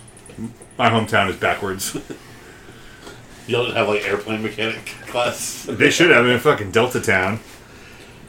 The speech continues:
Speaker 2: Um, yeah, the movie's just, it's ridiculous. The, the, the, the bad shit that doesn't age well I was talking about is there's a scene where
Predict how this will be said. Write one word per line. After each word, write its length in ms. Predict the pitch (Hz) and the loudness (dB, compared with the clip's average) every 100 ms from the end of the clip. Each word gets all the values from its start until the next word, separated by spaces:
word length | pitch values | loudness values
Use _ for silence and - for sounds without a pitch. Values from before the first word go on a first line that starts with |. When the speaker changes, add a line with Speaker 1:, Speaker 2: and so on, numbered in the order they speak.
| - | -4
Speaker 2:
Um, 560 | 127 143 135 120 113 113 - - - - - - - - - - 147 | 6 8 8 6 0 -10 -16 -18 -18 -20 -20 -20 -20 -20 -20 -18 -8
yeah, 360 | 156 160 104 | 6 6 6
the 80 | 110 | 4
movie's 360 | 139 139 117 110 | 2 2 2 0
just, 300 | 113 - - | -2 -4 -4
it's 200 | 113 - | -4 -2
ridiculous. 440 | 101 101 98 98 | -2 -2 -2 -4
The, 200 | 92 123 117 | 2 4 4
the, 180 | 117 | 2
the, 260 | 104 120 117 - - | 0 -4 -6 -8 -10
the 320 | 113 110 101 98 - | -2 0 0 -4 -4
bad 300 | 127 123 120 | 4 4 4
shit 200 | - 113 | 0 -2
that 140 | 101 98 | -2 2
doesn't 260 | 107 98 | 2 2
age 240 | 101 98 95 | 0 0 -2
well 160 | 95 | -2
I 60 | 95 | -2
was 100 | 90 | -2
talking 280 | 98 95 92 | -4 -4 -2
about 200 | 92 92 | -2 -2
is 100 | 90 | -2
there's 180 | 101 90 | -6 -6
a 40 | |
scene 380 | - 107 104 101 | -4 0 0 -2
where 340 | 92 92 90 | -4 -2 -4